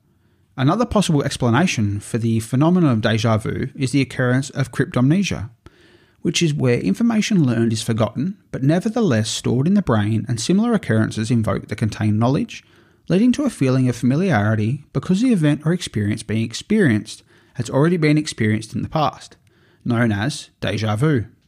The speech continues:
Some experts suggest that memory is a process of reconstruction rather than a recollection of fixed established events. This reconstruction comes from stored components involving elaborations, distortions, and omissions.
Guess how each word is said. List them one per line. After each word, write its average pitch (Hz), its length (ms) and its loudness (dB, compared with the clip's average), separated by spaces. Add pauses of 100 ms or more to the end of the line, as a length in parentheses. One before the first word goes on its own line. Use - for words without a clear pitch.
(960)
Some 269 240 2
experts 190 500 -2
suggest 139 460 -2
that - 100 -4
memory 220 320 2
is 214 120 -2
a 185 40 -2
process 131 460 0
of 113 120 -2
reconstruction 113 920 -2
rather 127 240 2
than 117 100 4
a 113 40 4
recollection 117 640 0
of 107 80 2
fixed - 320 -4
established 107 460 -4
events. 117 460 -4 (640)
This 123 200 -2
reconstruction 120 760 0
comes 110 320 0
from 107 160 -2
stored 127 380 0
components 143 680 0
involving 117 440 2
elaborations, 147 800 0
distortions, 110 800 -2
and 147 120 0
omissions. - 560 0